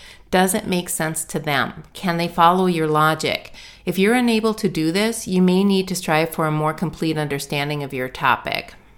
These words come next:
Design communication for your findings, learning. The next step is for students to design communication that will best demonstrate what they have learned.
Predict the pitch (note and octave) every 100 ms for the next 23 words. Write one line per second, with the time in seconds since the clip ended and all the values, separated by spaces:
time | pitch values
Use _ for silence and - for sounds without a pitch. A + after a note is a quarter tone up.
0 | - - - F#3 F3+ E3+ A3+ C4 B3+ A3+
1 | G#3 G#3 G#3+ - D#3+ D#3 E3 D#3 D#3+ D3+
2 | D#3 D3+ C#3 C3+ C3+ C3 C#3+ D3+ D3+ C#3
3 | C#3 - D#3+ - - - - - - F#3
4 | A3+ D#4+ - F3 D#3+ F3 - - F#3 F3+
5 | - A3+ A3 G#3+ F3+ E3+ E3+ D#3+ F3+ F#3
6 | F#3+ E3 D#3+ - D3 D3+ G3 G3+ A#3 A#3
7 | F3+ E3+ F3+ F#3+ G3+ G#3+ G#3 G3 F#3 -
8 | E3+ D#3+ D#3 D#3 D3 D3 D3+ C3 -